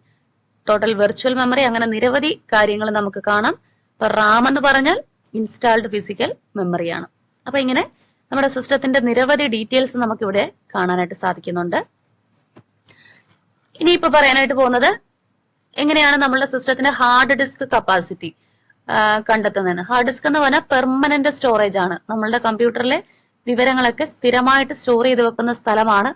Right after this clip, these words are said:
ഹാർഡ് ഡിസ്ക് എന്ന് പറയുന്നത്. അപ്പൊ ആ ഹാർഡ് ഡിസ്കിന്റെ കപ്പാസിറ്റി എത്രയാന്ന് നോക്കാം. അത് കാണാനായിട്ട് നമ്മൾ ചെയ്യേണ്ട കാര്യം, നമുക്ക് ഈ സൈഡിൽ നോക്കിക്കഴിഞ്ഞാൽ സിസ്റ്റം സമ്മറി എന്ന് പറഞ്ഞതിൽ മൂന്ന് ഓപ്ഷൻ ഉണ്ട്,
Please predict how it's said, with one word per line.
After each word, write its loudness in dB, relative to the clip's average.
ഹാർഡ് 2
ഡിസ്ക് -8
എന്ന് -6
പറയുന്നത്. -6
അപ്പൊ 0
ആ 4
ഹാർഡ് 4
ഡിസ്കിന്റെ -2
കപ്പാസിറ്റി 0
എത്രയാന്ന് -2
നോക്കാം. 0
അത് 4
കാണാനായിട്ട് 4
നമ്മൾ 0
ചെയ്യേണ്ട -2
കാര്യം, 0
നമുക്ക് -4
ഈ -18
സൈഡിൽ 2
നോക്കിക്കഴിഞ്ഞാൽ 0
സിസ്റ്റം -2
സമ്മറി 4
എന്ന് -2
പറഞ്ഞതിൽ 2
മൂന്ന് 0
ഓപ്ഷൻ -2
ഉണ്ട്, 0